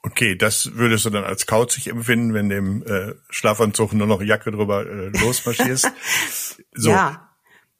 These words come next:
Speaker 1: Ja, weil das dann die an-, weil du das Gefühl hast, dass die anderen dich dann irgendwie komisch bewerten, weil du sagen, „Was ist, was, was, wie läuft die denn hier rum?“ oder so, ne?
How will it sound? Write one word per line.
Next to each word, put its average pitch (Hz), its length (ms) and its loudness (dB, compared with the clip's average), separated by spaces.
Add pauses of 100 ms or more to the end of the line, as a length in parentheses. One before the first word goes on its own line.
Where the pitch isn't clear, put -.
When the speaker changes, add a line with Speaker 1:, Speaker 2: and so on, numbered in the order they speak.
(120)
Speaker 1:
Ja, 131 240 4
weil 107 140 4
das 123 200 2
dann 123 180 2
die 123 180 -2
an-, 123 260 -2
weil 113 140 4
du 117 100 -4
das 113 220 0
Gefühl 117 340 -4
hast, 120 160 0
dass - 140 -2
die - 140 -6
anderen 117 420 2
dich 110 180 -6
dann 113 200 2
irgendwie 110 400 2
komisch 113 380 2
bewerten, 110 440 2
weil 92 80 -2
du 90 100 -4
sagen, 92 180 -2
„Was 90 140 -6
ist, - 200 -10
was, - 320 -16
was, - 280 -12
wie 78 100 -14
läuft 71 260 -8
die 92 80 -6
denn 101 160 0
hier 76 120 -4
rum?“ 69 240 -10
oder 73 180 -6
so, 71 200 -14
ne? 85 200 -6